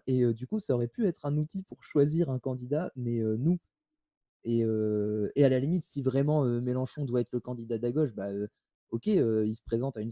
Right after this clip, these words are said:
une espèce de, de primaire, euh, mais qui, qui est organisée par nous, financée par nous, et, euh, et, et organisée. Enfin voilà, euh, faut qu'on se, faut qu'on tienne les rênes, quoi, sinon c'est pas du jeu. Et, euh, voilà, je sais pas si le C N N R peut être une solution ou pas, j'en sais rien. À ce stade-là, je sais pas.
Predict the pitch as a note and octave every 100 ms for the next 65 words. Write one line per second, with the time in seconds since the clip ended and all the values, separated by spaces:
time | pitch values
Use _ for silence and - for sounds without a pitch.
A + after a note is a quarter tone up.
0 | - A2 - A#2+ A2 G#2 G2+ G2+ - -
1 | A2+ A#2+ C3+ G#2+ G#2 G2+ - A2 A2+ G#2+
2 | A#2 A#2 A2+ A2 - A2+ C3+ F3+ A#3 -
3 | C#3 B2+ - B2+ A#2+ _ - A#2 A2 C#3
4 | G3+ - _ _ _ _ - B2 A#2+ A2
5 | G#2+ G#2 G2+ G2+ G2+ G2 G2+ G2+ G2+ A2+
6 | G#2+ G2+ G2+ G#2 G#2 G#2 - B2+ D3 E3+
7 | A#2 G#2+ G2+ - - - - - - C3+
8 | A#2+ A#2+ C#3 C3+ E3+ E3+ D#3 E3 C#3+ B2
9 | A2+ - B2+ C#3+ B2+ A2+ A2 C3 C3 A2+
10 | _ _ _ _ _ _ _ _ _ _
11 | _ _ - A2 A2 G#2+ G#2 G#2+ G2 G#2
12 | A#2+ D3+ E3 F3+ C3+ B2+ - B2+ B2 B2+
13 | - A#2 - A#2 A2+ A2+ - A2+ A2 A2
14 | G#2+ - A#2+ C3+ C#3 C3+ C#3+ C#3+ B2+ A2+
15 | A2+ -